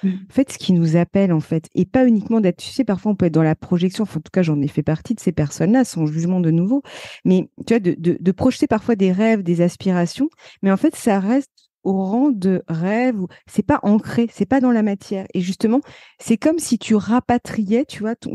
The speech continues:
Speaker 2: ton livre m'a, m'a vraiment fait penser à ça, tu rapatries tout ce qui t'a, toutes tes aspirations, mais vraiment ce qui vient des, des tripes, j'allais dire, manière de parler, pour finalement le, voilà, maintenant je pose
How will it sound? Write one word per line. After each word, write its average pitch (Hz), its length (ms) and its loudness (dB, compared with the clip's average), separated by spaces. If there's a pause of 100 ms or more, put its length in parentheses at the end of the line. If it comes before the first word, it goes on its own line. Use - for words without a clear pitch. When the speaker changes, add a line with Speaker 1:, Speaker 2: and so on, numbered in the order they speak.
Speaker 2:
ton 214 160 0
livre 262 180 4
m'a, 220 160 0
m'a 202 140 2
vraiment 220 280 2
fait 254 120 -2
penser 220 300 -4
à 202 40 -2
ça, 269 160 -2
tu - 160 -4
rapatries 254 920 -2 (640)
tout 466 100 -2
ce - 180 -10
qui 262 460 0
t'a, 190 120 0 (360)
toutes - 140 -6
tes 226 160 2
aspirations, 196 560 2
mais 240 100 4
vraiment 240 240 2
ce - 80 -4
qui - 140 -8
vient 208 200 2
des, 165 400 -4
des 165 120 0
tripes, - 400 -4
j'allais 196 200 2
dire, 233 200 0
manière 180 260 -2
de 170 80 -2
parler, 175 400 -4 (540)
pour 175 100 -12
finalement 208 500 2
le, 170 200 4 (420)
voilà, 175 420 0
maintenant 175 320 0
je 202 140 0
pose 185 400 0